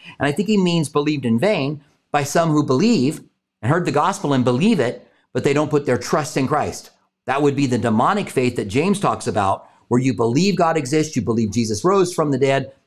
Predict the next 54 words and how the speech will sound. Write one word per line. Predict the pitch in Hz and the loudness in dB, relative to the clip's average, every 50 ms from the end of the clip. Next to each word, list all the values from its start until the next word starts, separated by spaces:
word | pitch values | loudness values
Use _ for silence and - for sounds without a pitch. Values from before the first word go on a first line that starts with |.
| _ _ _ | _ _ _
but | 113 113 | -6 -2
you | 127 160 | 0 2
don't | 170 180 175 170 | 2 2 2 2
want | 165 160 156 | 2 2 2
to | 143 | 2
live | 135 143 156 147 - | 2 0 0 0 0
for | 120 104 | -2 0
him. | 101 98 92 95 92 95 - _ _ _ _ _ | 0 0 -2 -2 -4 -6 -10 _ _ _ _ _
And | - 120 | -6 -2
so | - 147 | 0 0
you | 139 139 131 127 | 0 0 0 0
don't | 117 147 147 156 143 143 | 0 0 0 0 -2 -2
really | 135 143 151 139 135 120 | 0 0 2 2 0 0
believe | 101 127 120 120 120 107 104 - - | 0 0 0 2 2 0 -2 -2 -4
in | 135 160 190 208 | -2 0 2 2
him, | 190 135 113 107 104 107 117 123 - - - - - | 2 2 0 0 2 0 0 -2 -4 -10 -18 -6 -2
you | 127 131 | -2 0
believe | 120 131 127 127 120 | 2 2 2 2 2
those | 127 117 - | 0 0 0
things | - 120 113 104 | 0 0 0 0
about | 110 95 120 131 131 123 98 | 0 0 0 0 0 -2 -2
him. | - - - _ _ _ _ _ _ _ _ _ - | -6 -12 -20 _ _ _ _ _ _ _ _ _ -2
Then | 160 | 0
he | 185 | 0
says, | 180 - 185 165 - | 0 0 0 0 0
"For | - 160 165 | 0 0 0
I | 170 | 0
delivered | 170 147 156 143 160 170 180 202 196 | 0 -2 0 0 0 2 0 0 0
to | 202 196 | -2 -2
you | 170 131 131 131 131 | 0 2 2 2 2
that | 123 131 135 139 - - - | 2 0 0 -2 -4 -6 -4
first | 160 156 147 151 | -2 -2 -2 -2
of | 160 139 | -2 0
all | 139 131 135 | 0 2 2
which | 139 131 131 | 0 0 0
I | 120 | 0
received, | 131 156 175 175 - 127 113 113 110 107 107 - - - - _ - | 0 0 -2 -2 0 0 0 2 0 -2 -4 -8 -18 -20 -18 _ -6
that | 104 110 | -6 -2
Christ | - 139 139 139 - - | -2 -2 -2 -2 -2 -2
died | 123 123 135 131 | -2 -2 -2 -2
for | - 165 170 | 0 0 0
our | 165 160 | 0 0
sins | - - 127 127 127 | 0 0 0 0 0
according | - - - 127 120 117 104 | 0 0 0 0 0 0 -2
to | 113 127 | -4 -4
the | 143 | -4
scriptures." | 135 - - 180 - - - - - - - _ _ _ _ _ _ _ _ _ _ _ _ - | -4 -2 -2 -2 -4 -6 -16 -18 -20 -20 -20 _ _ _ _ _ _ _ _ _ _ _ _ -4
So | - 147 143 139 147 143 - - - - | 0 2 2 2 2 0 -2 -8 -12 -8
the | 123 | -4
gospel | 110 135 139 151 165 - - 175 151 | -2 0 0 0 -2 -2 -2 -2 0
has | 139 123 117 120 120 | 0 0 -2 -2 -4
a | - - | -6 -8
prophetic | - 127 - 131 113 110 113 156 | -8 -6 -2 -2 0 0 0 0
aspect. | 165 180 180 180 - - - - _ | 0 0 -2 -4 -8 -14 -16 -18 _